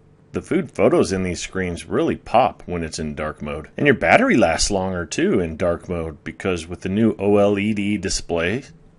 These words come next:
when the color of a pixel is set to black, the pixel is actually turned off. So in this case, for example, eighty percent of the pixels on this screen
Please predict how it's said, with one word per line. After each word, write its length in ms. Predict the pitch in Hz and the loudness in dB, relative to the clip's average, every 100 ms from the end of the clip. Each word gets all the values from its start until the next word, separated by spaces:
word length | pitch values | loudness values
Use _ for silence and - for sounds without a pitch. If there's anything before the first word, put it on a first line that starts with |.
| _ _ | _ _
when 160 | 107 104 | -2 -2
the 80 | 101 | -2
color 280 | - 127 110 | 0 2 4
of 80 | |
a 80 | 98 | 2
pixel 460 | 85 131 117 101 92 | -4 -6 -4 -4 -4
is 80 | - | -2
set 260 | - 107 | -2 -2
to 60 | 92 | -4
black, 680 | - 98 127 110 95 - - - - | -4 -2 0 0 -4 -10 -20 -20 -14
the 80 | - | -12
pixel 480 | - - 120 - 95 | -8 -6 -6 -2 -2
is 140 | 87 - | -2 2
actually 400 | 117 - 101 98 | 2 2 -4 -4
turned 320 | - 107 98 | -2 0 2
off. 280 | 123 82 - | 0 -2 -4
So 340 | 107 92 85 - | 0 0 -2 -8
in 200 | 98 92 | -6 -2
this 180 | 117 135 | -2 0
case, 260 | - 90 - | 0 0 0
for 240 | 98 90 | -4 -4
example, 440 | 85 87 87 92 - | -4 -6 -4 -4 0
eighty 220 | 117 120 | 0 0
percent 460 | - 98 - 120 107 | -4 -2 0 2 2
of 80 | |
the 60 | 85 | -2
pixels 460 | - 117 101 92 92 | -4 -4 -2 -2 -2
on 80 | |
this 140 | 90 - | -2 -4
screen 640 | - - 120 127 90 82 | -6 -2 -2 0 -2 -6